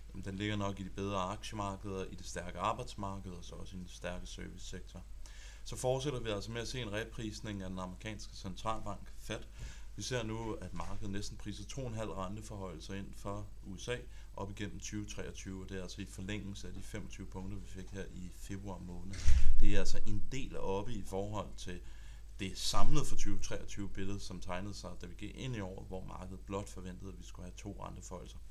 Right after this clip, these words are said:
I øjeblikket, så ligger det som sagt og priser ind, at vi får tre og en halv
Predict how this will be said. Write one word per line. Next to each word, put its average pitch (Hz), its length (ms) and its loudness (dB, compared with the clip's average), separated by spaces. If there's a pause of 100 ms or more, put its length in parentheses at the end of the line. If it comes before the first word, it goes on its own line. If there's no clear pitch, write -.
(140)
I 104 40 -10
øjeblikket, 117 340 -12 (160)
så - 120 -16
ligger 95 180 -12
det 92 100 -14
som 92 160 -14
sagt - 300 -12
og 90 360 -14
priser 95 340 -12
ind, 95 120 -14
at 87 80 -16
vi 87 60 -16
får 95 300 -14
tre - 140 -16
og 90 40 -14
en 90 60 -14
halv 110 160 -12